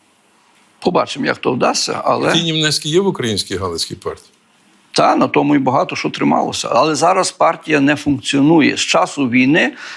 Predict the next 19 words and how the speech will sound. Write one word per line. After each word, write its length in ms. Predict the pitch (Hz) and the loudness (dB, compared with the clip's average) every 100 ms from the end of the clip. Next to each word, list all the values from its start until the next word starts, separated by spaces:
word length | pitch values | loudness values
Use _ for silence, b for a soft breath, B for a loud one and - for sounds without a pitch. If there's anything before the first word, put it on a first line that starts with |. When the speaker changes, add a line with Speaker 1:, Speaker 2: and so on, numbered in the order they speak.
| B _ | B _
Speaker 1:
партія, 480 | 165 175 - 139 120 | -2 -2 -4 0 0
одні 340 | 139 127 160 | 0 2 2
воюють, 580 | 120 123 147 180 202 196 | 2 2 4 4 2 -2
інші 300 | 160 156 139 | 0 2 2
волонтерять, 800 | 123 120 123 120 147 170 190 180 | 0 2 0 0 0 0 0 -2
треті 320 | - 147 - | -2 -4 -4
помагають. 720 | 135 123 123 120 156 170 175 B B B B _ | -6 0 0 2 0 0 -6 B B B B _
Немає 460 | 139 160 214 175 131 | 0 2 2 0 -2
політичного 680 | - 139 139 147 - 135 127 | -2 -4 0 0 0 -2 -2
процесу. 640 | 151 151 156 101 - 117 | -2 -2 0 -2 -4 0
Ми 160 | 135 147 | 2 4
не 120 | 151 | 4
мріємо 420 | 160 175 156 127 | 2 2 2 2
про 160 | 127 131 | 0 0
вибори, 420 | 156 117 110 117 | 0 -2 -4 0
ми 140 | 127 | 2
мріємо 360 | 131 147 143 135 | 4 4 2 0
про 200 | 127 131 | -4 -4
перемогу, 640 | 139 139 151 139 101 - | -2 0 0 0 -2 -8